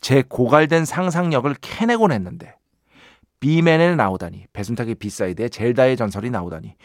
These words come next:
와, 너무 반갑습니다. 이렇게, 이분은 진짜 그, 이렇게 소통이 말이죠. 가족 간의 소통이. 진짜 이런 게임들을 하다 보면 이 가족 간의 소통 역시도 되는 측면이 있습니다. 아, 충분히 있어요.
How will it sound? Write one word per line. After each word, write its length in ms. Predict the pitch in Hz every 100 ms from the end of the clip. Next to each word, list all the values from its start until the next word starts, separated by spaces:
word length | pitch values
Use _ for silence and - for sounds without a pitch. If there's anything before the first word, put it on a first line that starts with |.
| - - _ _
와, 640 | 92 104 87 - - - - _
너무 220 | 107 139
반갑습니다. 800 | 180 151 127 - 92 95 - - _ _ _ _ _ -
이렇게, 380 | 127 160 123 - _ - _ -
이분은 380 | 107 180 226 214
진짜 640 | - 90 - 175 170 127 _
그, 300 | - 190 208 175
이렇게 160 | 175 -
소통이 720 | - - - - 784 359 156
말이죠. 380 | 110 82 92 - -
가족 240 | 101 139
간의 220 | - 127
소통이. 380 | 113 139 - - - 123 _ _ _ _ _ _ _ _ _ _ _ _ _
진짜 240 | - 139
이런 300 | 160 147 175
게임들을 640 | 170 - 220 254 277 247 240
하다 240 | 190 185
보면 520 | 143 107 143 160 95 -
이 140 | -
가족 300 | - - 160
간의 180 | 196 190
소통 420 | - - - 359
역시도 300 | 175 - -
되는 260 | - 113 156
측면이 320 | - 185 214
있습니다. 580 | 117 - 131 139 101 95 _ _ _
아, 220 | 131 131 _ _ _ _
충분히 300 | - - 294
있어요. 360 | 185 - -